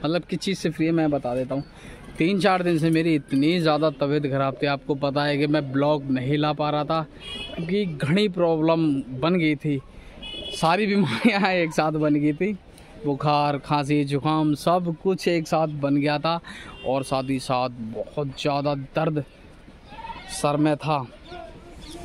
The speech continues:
तो अब फ्री हैं, अब ठीक हैं, तो अब ब्लॉग बनाएंगे। और मैं देखो कहाँ पे आया हूँ, अगर आपने देखा होगा। तो सबसे पहले मैं आपको चारों तरफ का environment दिखाता हूँ और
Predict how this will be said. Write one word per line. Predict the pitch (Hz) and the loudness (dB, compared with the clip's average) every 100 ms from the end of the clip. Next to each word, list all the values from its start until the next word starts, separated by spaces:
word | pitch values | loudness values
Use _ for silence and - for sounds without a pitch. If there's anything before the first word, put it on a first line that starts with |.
| - - - | -16 -18 -10
तो | 139 123 123 120 113 - - - - | -4 -2 -2 -2 -4 -6 -12 -12 -6
अब | - 320 | -4 -2
फ्री | - 180 | 0 0
हैं, | 208 | 2
अब | 208 196 | 0 0
ठीक | 160 175 | -2 0
हैं, | 202 196 170 - - | 0 -2 -4 -10 -6
तो | 135 | -4
अब | - 135 135 | -2 -2 0
ब्लॉग | 143 160 135 | 2 2 0
बनाएंगे। | 143 151 185 202 - | 0 0 0 -4 -4
और | 139 139 | -2 -2
मैं | 123 123 135 160 156 | 0 0 0 0 0
देखो | 135 131 165 | -2 0 -2
कहाँ | 147 135 139 | -2 -2 -2
पे | 131 | -2
आया | 117 - | -6 -10
हूँ, | - 932 1077 - - 932 932 - - - - - - - - - - - - - - - - | -14 -14 -14 -14 -12 -10 -12 -14 -18 -18 -18 -18 -18 -20 -20 -20 -20 -18 -16 -16 -18 -18 -12
अगर | 123 131 139 | -6 -2 0
आपने | 127 135 156 | 0 0 0
देखा | 151 127 - 123 | 0 -4 -2 -4
होगा। | 113 113 | -4 -6
तो | - 120 117 117 90 | -4 -2 -2 -4 -4
सबसे | - 156 208 | -4 -2 0
पहले | 170 147 143 | 0 2 2
मैं | 143 - | 0 0
आपको | 139 135 - 151 156 - - | -4 -4 -4 0 0 -2 -4
चारों | 185 190 254 262 | 0 2 4 4
तरफ | 202 165 - | 2 -2 0
का | 170 | 2
environment | 147 143 143 147 165 151 | 2 2 2 2 2 -2
दिखाता | 135 - 147 143 | -6 -2 -2 2
हूँ | 170 208 226 - - - - | 2 2 0 -4 -16 -14 -2
और | 190 | 0